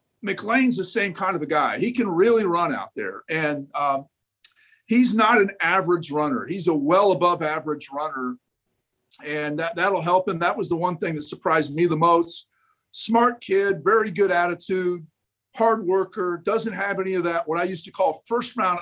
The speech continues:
itis, which was the attitude that it's sort of a sense of entitlement. He doesn't have that. He's gonna, Senzel didn't either. Senzel played like a, like a guy that was a thirtieth round draft pick trying to earn a spot on a roster.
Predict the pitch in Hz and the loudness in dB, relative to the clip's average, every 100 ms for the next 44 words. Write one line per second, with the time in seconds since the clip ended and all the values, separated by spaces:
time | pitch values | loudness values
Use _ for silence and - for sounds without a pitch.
0 | 156 165 190 214 208 - _ _ _ 185 | -2 2 2 0 -4 -16 _ _ _ -2
1 | 175 180 160 170 180 175 214 190 160 147 | 0 0 2 4 4 2 0 2 4 2
2 | - - - 220 170 165 - - 240 170 | -2 -12 2 4 4 2 2 0 -2 -2
3 | 160 165 190 196 208 214 - _ - 226 | 2 4 4 4 4 0 -6 _ 0 4
4 | 208 190 175 160 123 98 - _ _ - | 4 2 0 0 0 -4 -8 _ _ -4
5 | 202 226 208 - 156 - 220 214 220 208 | -2 0 -2 -2 -4 2 2 4 6 8
6 | 196 175 214 175 131 113 _ _ - 240 | 6 4 0 2 0 -4 _ _ -2 0
7 | 196 208 247 240 233 190 175 180 175 156 | 2 2 2 2 2 2 2 2 2 0
8 | 143 - _ _ _ _ 165 170 170 147 | -2 -8 _ _ _ _ -4 -2 -2 0
9 | 170 175 160 143 139 - 233 226 196 196 | 2 0 -2 -4 -6 4 4 4 0 0
10 | 175 170 160 175 196 - 156 - 175 170 | -4 -2 -2 -2 -2 -2 -4 -2 -2 0
11 | 160 143 165 180 165 - 170 185 147 147 | 0 -2 -4 -6 -6 -4 -2 -2 -4 -2
12 | 165 214 208 139 131 | 0 0 -2 -2 -2